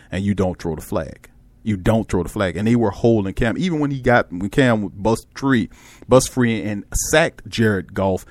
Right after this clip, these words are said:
the guy was grabbing his shirt, what had his shirt pulled while he was sacking the quarterback. No holding penalty. So it was a number of penalties that these refs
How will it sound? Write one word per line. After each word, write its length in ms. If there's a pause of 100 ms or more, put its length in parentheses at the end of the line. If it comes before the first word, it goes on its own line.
(280)
the 80
guy 500
was 180
grabbing 480
his 220
shirt, 640 (300)
what 140
had 160
his 140
shirt 400
pulled 400
while 220
he 100
was 220
sacking 300
the 60
quarterback. 400 (260)
No 420 (560)
holding 420
penalty. 500 (640)
So 160
it 80
was 120
a 60
number 340
of 260
penalties 540
that 200
these 200
refs 340